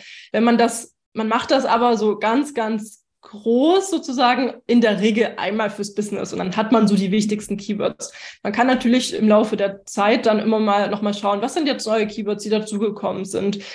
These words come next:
Dann gibt's auch oft solche Sachen wie, ähm, ich sage jetzt mal zum Beispiel Outfit-Trend zweitausenddreiundzwanzig. Naja, nächstes Jahr ist es dann Outfit-Trend zweitausendvierundzwanzig, kann man sich dann irgendwie vorstellen.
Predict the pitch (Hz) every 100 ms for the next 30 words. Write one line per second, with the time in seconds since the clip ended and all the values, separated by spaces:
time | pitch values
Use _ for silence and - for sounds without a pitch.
0 | - - 220 220 208 220 - 247 254 226
1 | 226 208 220 214 226 220 202 202 214 208
2 | 196 202 202 202 190 - - 214 208 208
3 | 214 202 208 208 202 196 - 202 202 202
4 | - _ - 254 247 262 208 - - 240
5 | 262 262 226 220 214 214 208 - 185 185
6 | 247 269 285 311 311 - 202 202 226 220
7 | 214 233 214 196 196 208 196 185 185 196
8 | - 196 196 196 185 202 254 254 240 233
9 | 240 233 226 226 208 208 202 196 240 277
10 | 277 269